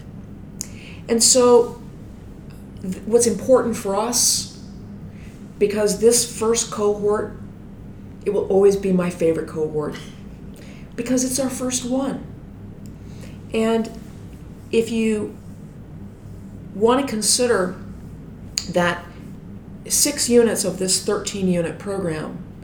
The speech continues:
can be applied to the Working Professional M B A program.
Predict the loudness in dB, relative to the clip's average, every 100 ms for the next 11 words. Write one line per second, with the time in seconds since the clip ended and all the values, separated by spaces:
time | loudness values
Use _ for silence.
0 | -14 -14 -14 -14 -14 -14 -8 -2 2 4
1 | 4 2 0 0 0 -2 -6 -10 -12 -4
2 | 2 4 4 2 0 -6 -4 -4 -4 -4
3 | -4 -4 -4 -6 -8 -8 -12